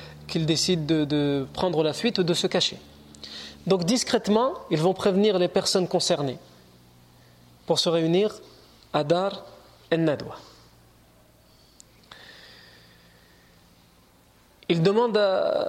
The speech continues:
à, aux sept tribus de se faire représenter par une ou plusieurs personnes. Les sept tribus qui, qui, qu'il y a dans la ville de la Mecque seront représentées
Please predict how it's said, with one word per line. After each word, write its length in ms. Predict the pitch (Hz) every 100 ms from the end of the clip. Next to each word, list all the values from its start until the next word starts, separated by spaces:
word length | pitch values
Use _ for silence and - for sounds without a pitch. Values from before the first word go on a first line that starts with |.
| -
à, 200 | - 170 -
aux 140 | 170
sept 320 | - 254 -
tribus 460 | - 214 170 202 285 - - _ _ _ _ _ _
de 100 | -
se 160 | 160 185
faire 200 | 202 190
représenter 580 | 175 175 180 180 180 202
par 280 | 180 160 196
une 160 | 233
ou 60 | 208
plusieurs 340 | - 175 180
personnes. 400 | - 165 - 120 - _ _ _ _ _ _ _ _ _ -
Les 60 |
sept 240 | - 214 214
tribus 400 | - 202 190 202
qui, 500 | - 175 165 156 151
qui, 220 | - 165
qu'il 220 | - 175 170
y 80 | 190
a 80 |
dans 100 | 170
la 100 | 160
ville 160 | 147 160
de 80 | 156
la 120 | 147
Mecque 360 | 170 226 - - - _ _ _ _ -
seront 420 | - 180 165 160
représentées 720 | 165 - 175 160 156 202